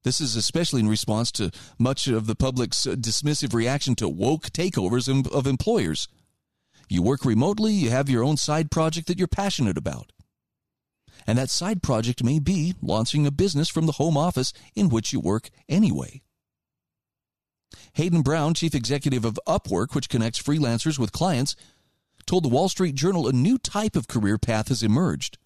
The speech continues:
with half of the Gen Z, that's ages eighteen to twenty-two talent pool, actually choosing to start their careers in freelance rather than full-time employment.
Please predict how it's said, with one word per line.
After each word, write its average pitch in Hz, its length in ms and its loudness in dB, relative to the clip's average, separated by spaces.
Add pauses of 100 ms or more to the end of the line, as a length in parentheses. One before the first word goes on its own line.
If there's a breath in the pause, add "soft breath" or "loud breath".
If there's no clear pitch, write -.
(640 loud breath)
with 123 180 0
half 196 340 -2
of 185 100 -2
the 143 80 -2
Gen 143 380 0
Z, 113 300 -2
that's 107 300 -2
ages 123 360 -2
eighteen 147 340 -2
to 156 60 0
twenty-two 165 480 -2
talent 120 400 -2
pool, 101 280 0 (380 loud breath)
actually 185 460 -2
choosing 143 340 0
to 117 60 0
start 139 340 -2
their 160 120 0
careers 127 380 2
in 120 120 2
freelance 90 640 -2 (420 soft breath)
rather 127 300 2
than 160 140 2
full-time 110 480 0
employment. 113 580 0